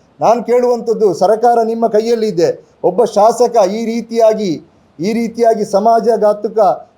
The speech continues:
ಕೃತ್ಯಗಳಲ್ಲಿ ತೊಡಗಿರುವಾಗ ಅಥವಾ ಈ ರೀತಿಯಾದಂಥ ಪ್ರಚೋದನಕಾರಿ ಹೇಳಿಕೆಗಳನ್ನು ನೀಡುವಾಗ,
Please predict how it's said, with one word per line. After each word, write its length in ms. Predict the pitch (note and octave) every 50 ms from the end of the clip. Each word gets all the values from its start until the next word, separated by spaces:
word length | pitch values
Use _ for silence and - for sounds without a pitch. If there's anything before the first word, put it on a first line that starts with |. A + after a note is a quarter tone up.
| _
ಕೃತ್ಯಗಳಲ್ಲಿ 560 | - F#3+ F#3 - B3+ G#3+ A#3 A#3 A3+ A3+ G#3+
ತೊಡಗಿರುವಾಗ 640 | G#3 - G3 G3+ A3 G3 A#3 A3+ A3 G#3+ G#3 F#3+ F#3 E3+ C#3 - - - _ _ - -
ಅಥವಾ 340 | D#3+ D#3+ A3 A3+ A#3 A3+ A3+
ಈ 180 | A3+ G#3 A3+
ರೀತಿಯಾದಂಥ 560 | A3+ A3+ A#3 A3+ - A#3 A#3 A3+ A3 A3+ G#3+ A3
ಪ್ರಚೋದನಕಾರಿ 760 | - F#3 F#3+ F#3+ A#3 A#3+ A#3+ A#3+ A#3+ A3+ A3+ A3+ A3 A3 A3
ಹೇಳಿಕೆಗಳನ್ನು 680 | G#3 G3+ G#3+ A3+ A#3 A3+ A#3 G#3 G#3+ A3 A3 G#3+ G#3+
ನೀಡುವಾಗ, 460 | G#3 G3+ G#3+ G3 G3+ G3+ F#3+ F#3 F3+